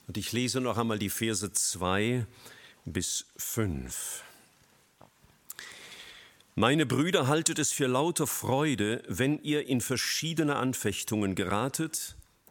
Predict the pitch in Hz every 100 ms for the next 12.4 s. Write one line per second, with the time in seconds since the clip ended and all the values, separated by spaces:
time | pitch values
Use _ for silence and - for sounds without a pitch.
0 | - 117 104 160 131 - - - - -
1 | - - - - - - 117 - 135 123
2 | 113 123 131 165 170 147 139 117 110 95
3 | 120 147 156 - 107 139 - - - -
4 | 113 117 110 127 117 - 87 80 80 76
5 | - - - - _ - _ _ _ _
6 | - - - - 113 120 131 160 170 147
7 | 156 156 123 135 123 117 - 117 110 -
8 | 156 170 156 - 117 107 - 85 90 113
9 | 127 - - - - - - 113 131 -
10 | 120 - 180 208 - 113 110 135 - 110
11 | - 170 190 - 160 113 113 - 87 82
12 | 90 123 -